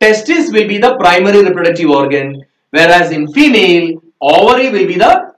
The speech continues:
primary reproductive organ. Okay, so now we have further explanation slide.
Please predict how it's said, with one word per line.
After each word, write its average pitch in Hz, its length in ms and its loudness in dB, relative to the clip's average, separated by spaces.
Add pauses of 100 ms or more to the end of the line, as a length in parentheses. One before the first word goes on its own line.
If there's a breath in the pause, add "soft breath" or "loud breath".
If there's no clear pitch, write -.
primary 175 640 0
reproductive 156 640 -2 (100)
organ. 120 360 -8 (540)
Okay, - 460 -2 (500)
so 151 140 -2
now 185 520 2
we 147 180 -4
have 147 540 0
further 175 280 -2
explanation 202 760 -2
slide. 202 360 2